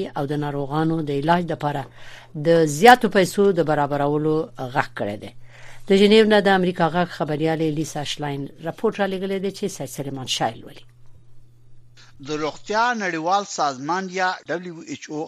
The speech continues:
Speaker 2: خبرداری ورکوي چې د تبرکلوز یا نري رنځ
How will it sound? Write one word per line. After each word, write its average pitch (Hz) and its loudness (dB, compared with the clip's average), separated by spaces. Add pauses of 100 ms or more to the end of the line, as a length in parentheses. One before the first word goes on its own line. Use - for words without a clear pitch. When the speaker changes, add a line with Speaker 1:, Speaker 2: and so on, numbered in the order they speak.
Speaker 2:
خبرداری 117 -6
ورکوي 135 -4 (240)
چې 143 -6 (100)
د - -6 (200)
تبرکلوز 123 -6 (160)
یا 135 2 (240)
نري 131 -4
رنځ 131 -2